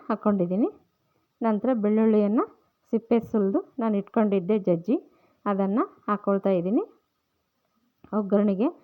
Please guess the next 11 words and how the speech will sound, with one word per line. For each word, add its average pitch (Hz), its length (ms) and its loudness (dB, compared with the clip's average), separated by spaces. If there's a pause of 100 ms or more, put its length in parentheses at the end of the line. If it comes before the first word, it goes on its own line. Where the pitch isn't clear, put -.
(280)
ಘಮ 196 240 0 (160)
ಚೆನ್ನಾಗಿ 202 360 0
ಬರುತ್ತೆ 185 300 -2 (1080)
ಬೆಳ್ಳುಳ್ಳಿ 202 340 2 (120)
ಜಾಸ್ತಿ 202 300 -2 (100)
ಇದ್ದರೆ. 226 200 -2 (200)
ನಂತರ 202 240 -2 (180)
ಒಣಮೆಣಸಿನ್ಕಾಯಿ 202 800 0 (480)
ಮತ್ತು 247 240 -2 (500)
ಕರಿಬೇವನ್ನು 208 580 2 (600)
ಹಾಕಿದ್ದೀನಿ. 208 520 0